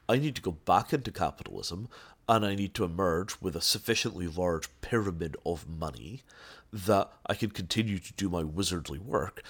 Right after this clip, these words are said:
from a nice, safe, secure tower, rather than being out there in the middle of the battlefield without any pants,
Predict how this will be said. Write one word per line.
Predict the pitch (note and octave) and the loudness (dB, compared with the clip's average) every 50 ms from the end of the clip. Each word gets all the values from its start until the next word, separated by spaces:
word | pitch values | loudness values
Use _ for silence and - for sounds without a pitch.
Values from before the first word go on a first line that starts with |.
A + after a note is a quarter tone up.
| - - _ | -18 -20 _
from | - - - - - D3 D3+ C#3 A2+ A2+ - - | -12 -8 -6 4 8 8 8 8 6 0 -4 2
a | E2 G#2 G#2 G2 - | 4 4 4 4 2
nice, | - G2 E2 F2+ F2+ F2+ - - - - | -2 0 2 2 2 4 4 2 2 4
safe, | - - - - E2 E2 E2 - - | 4 4 4 4 2 0 -2 -2 -2
secure | - - G2+ - - - E2 D#2+ D2+ D2+ D#2 - | 0 0 -2 -4 -6 -4 -2 -2 -2 -2 -4 -4
tower, | - - - - E2 C#2+ C#2+ D2+ F2 F2+ - - - - - - _ | 4 6 6 6 6 4 0 -2 -2 -4 -6 -14 -20 -20 -20 -18 _
rather | - F#2+ F#2 F#2 G#2 G#2+ G#2+ G2 F#2+ F2+ | -10 -6 4 6 6 6 6 4 0 -4
than | D#2+ F#2 E2+ | -6 -6 -4
being | F2 F2+ F2 F2 E2 - - | -2 -2 -2 -2 -4 -4 -2
out | F#2+ F#2+ - - | -2 -2 -2 -2
there | - F#2 F2 E2 | -4 -2 -2 -2
in | E2+ E2+ E2+ | -2 -2 -4
the | D#2+ | -4
middle | E2 F2+ G2 F#2 F2+ F2 E2+ D#2 | 0 0 2 2 2 0 0 -2
of | C#2+ - | -4 -6
the | - C#2+ | -8 2
battlefield | - A#2+ B2 - - - - - F2+ F2 F2 D#2+ E2 E2 | 6 6 6 6 4 -2 -6 -2 -2 -2 -2 -2 -4 -4
without | E2+ E2+ E2 D#2+ - - | -2 -2 -2 -2 -2 -4
any | - D#2+ D#2 D#2+ D#2 - - _ | -6 -6 -6 -8 -10 -14 -14 _
pants, | - - E2+ - - - - - - - - | -6 -4 -4 -4 -6 -12 -8 -4 -4 -4 -4